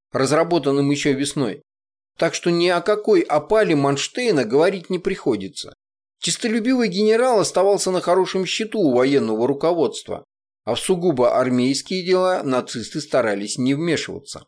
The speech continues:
Встречается утверждение, что Эрих фон Манштейн принимал активное участие в разработке плана польской кампании.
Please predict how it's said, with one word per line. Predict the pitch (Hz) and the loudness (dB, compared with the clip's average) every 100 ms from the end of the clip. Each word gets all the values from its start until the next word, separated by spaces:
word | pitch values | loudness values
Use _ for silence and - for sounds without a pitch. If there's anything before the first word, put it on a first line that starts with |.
| _ _ | _ _
Встречается | - 170 175 208 208 208 | -6 -4 0 2 2 2
утверждение, | 185 180 185 170 220 226 151 120 | 0 2 0 0 -2 0 2 0
что | - 175 - | 0 -2 2
Эрих | 202 185 170 | 2 2 0
фон | - 185 175 | -2 -2 0
Манштейн | 175 165 - 226 208 127 | -2 -2 -4 0 2 0
принимал | 147 147 170 170 170 - | 0 0 0 0 0 -2
активное | 180 - 202 139 117 | -6 -4 -2 0 0
участие | 110 107 143 180 - - 95 90 | -2 -2 0 0 -2 -4 -6 -2
в | 143 | -2
разработке | 147 156 151 185 - 160 | 0 0 2 -2 -2 -4
плана | 135 123 120 | 0 0 -2
польской | 120 117 - 117 | -4 -6 -6 -6
кампании. | 120 147 143 123 92 69 | -2 -2 0 -2 -4 -12